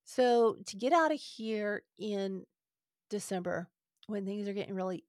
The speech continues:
icky and wet and just gross here, it was so much fun until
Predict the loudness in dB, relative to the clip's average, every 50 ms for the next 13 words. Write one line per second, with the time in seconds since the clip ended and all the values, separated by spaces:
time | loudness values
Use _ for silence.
0 | -14 -14 -14 _ -10 -10 -10 -10 -10 _ -8 -8 -6 -6 -2 0 2 2 2 2
1 | -2 -2 -6 -12 -12 -12 -14 _ _ _ -12 -12 -12 -12 -14 _ _ _ -10 -6
2 | -6 -6 -6 -6 -12 -14 -14 -12 -10 -10 -10 -12 _ _ _ _ _ _ _ _
3 | _ _ -2 -2 0 0 -2 -2 -2 -4 -8 -8 -8 -2 0 0 0 0 -2 -4
4 | -6 -8 -16 -12 -10 -8 -6 -6 -6 -6 -8 -10 _ _ _ _ _ _ _ _
5 | _ _ _ -6 -4 -4 -4 -4 -6 -8 -12 -10 -6 -6 -6 -6 -6 -10 -18 -20